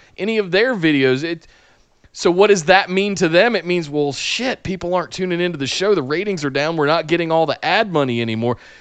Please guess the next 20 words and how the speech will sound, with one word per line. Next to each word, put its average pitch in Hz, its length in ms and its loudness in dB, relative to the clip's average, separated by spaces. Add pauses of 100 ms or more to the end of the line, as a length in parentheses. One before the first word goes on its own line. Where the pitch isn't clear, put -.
(140)
It's 233 220 2
a 175 80 8
bigger 233 500 0
conversation 175 1000 0
than 135 180 0
whether 170 260 4
or 143 160 -4
not 151 280 0
long-term 139 640 -2
bookings 127 500 -2
in 117 160 -4
the 110 80 -6
Western, 117 520 -6
works 156 420 -2
in 139 80 -2
the 120 60 -2
Western 117 400 -4
world 113 280 -2
or 98 100 -6
not. 95 320 -6